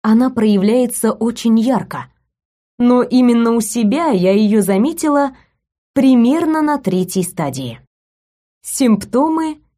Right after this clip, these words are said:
психосоматики. Плохой аппетит, бессонница, выпадение волос, плохой стул, болит желудок,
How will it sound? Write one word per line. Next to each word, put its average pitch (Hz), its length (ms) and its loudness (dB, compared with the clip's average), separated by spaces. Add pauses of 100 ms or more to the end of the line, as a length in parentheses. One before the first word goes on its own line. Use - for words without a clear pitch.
(160)
психосоматики. 180 1120 -4 (840)
Плохой 247 560 0
аппетит, 180 640 -6 (720)
бессонница, 208 1000 0 (560)
выпадение 220 760 2
волос, 165 580 -4 (720)
плохой 226 420 2
стул, 240 440 -2 (720)
болит 196 440 0
желудок, 170 720 -2